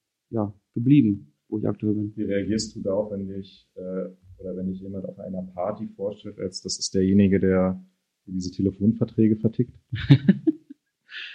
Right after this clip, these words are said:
Speaker 1: Ah, früher dachte ich mir, Mann, ey, der Job bringt so viel mehr mit und, ähm, schade, dass man das nicht direkt mitbekommt.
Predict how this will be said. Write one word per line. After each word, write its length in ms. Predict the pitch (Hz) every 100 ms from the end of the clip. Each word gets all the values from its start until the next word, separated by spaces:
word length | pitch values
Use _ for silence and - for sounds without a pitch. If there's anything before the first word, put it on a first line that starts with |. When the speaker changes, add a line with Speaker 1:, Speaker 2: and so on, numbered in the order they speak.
| - _ _
Speaker 1:
Ah, 260 | 113 110
früher 300 | 110 - 135
dachte 280 | 135 131 131
ich 100 | 131
mir, 240 | 127 120 113
Mann, 400 | 110 107 101 95
ey, 120 | 110
der 140 | 113 110
Job 200 | 120 120
bringt 200 | 123 117
so 100 | 123
viel 160 | 127
mehr 240 | 113 117 127
mit 260 | 123 120
und, 400 | - 107 104 101 _ _ _ _ _
ähm, 640 | 107 104 104 104 101 - _ _ _
schade, 420 | - - 117 120
dass 240 | 113 107 -
man 140 | 110
das 220 | 107 104
nicht 300 | 120 107 - _ _ _ _ _ -
direkt 480 | 107 113 - - _ _ _ _
mitbekommt. 760 | - 113 - 113 - 95 95